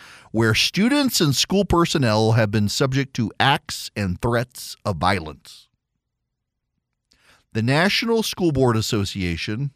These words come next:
wanted the National Guard sent to school districts where parents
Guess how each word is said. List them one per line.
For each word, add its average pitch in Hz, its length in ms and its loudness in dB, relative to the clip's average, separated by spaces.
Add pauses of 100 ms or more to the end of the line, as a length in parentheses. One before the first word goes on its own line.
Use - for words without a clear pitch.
(1160)
wanted 165 540 4
the 165 80 4
National 151 580 2
Guard 117 560 4
sent - 340 -2
to 120 180 0
school 139 320 -2
districts 101 640 -4 (580)
where 120 220 2
parents - 880 0